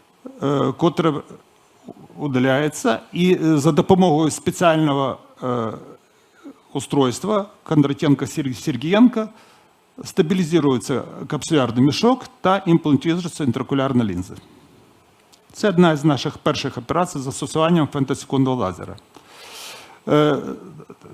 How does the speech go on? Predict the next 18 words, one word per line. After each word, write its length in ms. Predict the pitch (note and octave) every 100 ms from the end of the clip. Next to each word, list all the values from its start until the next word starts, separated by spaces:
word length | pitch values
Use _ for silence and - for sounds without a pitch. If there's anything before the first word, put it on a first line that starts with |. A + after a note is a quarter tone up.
| A#2
теж, 400 | F#3+ G#3 - -
е, 180 | C4 F3+
е, 420 | D#3 D#3 D3+ - D3+ D3 D3 C#3 C#3 C#3 C#3 C3 C#3+ G#3+
ми, 200 | C3+ D3+
е, 340 | C#3+ G#2 C#3+ C3+ - - - - F3 -
обращаємо 600 | C#3 C3+ C#3 F3+ D#3+ C#3+ C3+
ва-, 200 | D3 D3+
ваше 540 | B2 B2+ D3 - C#3 - B2+ B2+ A#2+
зауваження, 600 | C#3+ C#3+ D#3 D3+ D#3 C#3
ваше 300 | B2+ - C#3
внимання 520 | A#2+ B2 D#3+ F#3+ F3
на 140 | D#3+
застосування 600 | C3+ D3+ - E3 E3+ E3
фентокоскулера-, 1120 | - D3+ D3+ C3+ C#3+ - D3+ D3+ D#3 F3+ -
фентосекундного 760 | - E3 D3+ C#3 - D#3+ C#3+ C#3
лазеру 340 | E3+ F3 F#3
у 40 | D3+
хворих 480 | D#3+ F#3 G3 -